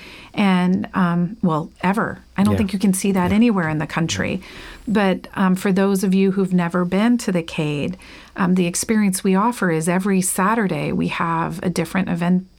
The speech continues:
Speaker 1: inventor that's featured in our rotunda. And the education that surrounds the inventor, it reflects their work. And, and it changes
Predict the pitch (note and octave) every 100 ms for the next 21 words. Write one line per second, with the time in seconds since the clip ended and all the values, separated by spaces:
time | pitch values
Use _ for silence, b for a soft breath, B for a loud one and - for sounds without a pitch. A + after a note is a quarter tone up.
0 | - F#3 E3+ F#3+ F#3+ F3 F3 - - -
1 | F#3+ F#3 E3 D#3+ E3 - F3 E3 - D#3+
2 | D#3+ D#3 D#3+ A3+ A#3 F#3 - - B B
3 | B B B B B - - G#3+ G3 F#3+
4 | F#3 F#3 E3 E3 E3 - - - G#3 F#3+
5 | F#3+ - C#4 C4 - E3+ F3 F3+ - -
6 | F#3 G3+ B3+ B3+ F3+ F3 - - F#3 F3
7 | F#3 E3+ E3 D#3+ - E3+ D#3+ D#3 F#3 B
8 | B B B B - - - - - -
9 | G3+ F#3+ - G3 G3 F#3+ - A3 B3+ B3+
10 | - - - - - F3+ F3 D#3+ D#3+ F3+
11 | C4 - - - - - - G3 F3+ F3
12 | F3+ F#3 - B B B B - G#3+ G#3
13 | - - B3 B3 F#3+ E3+ E3 E3+ -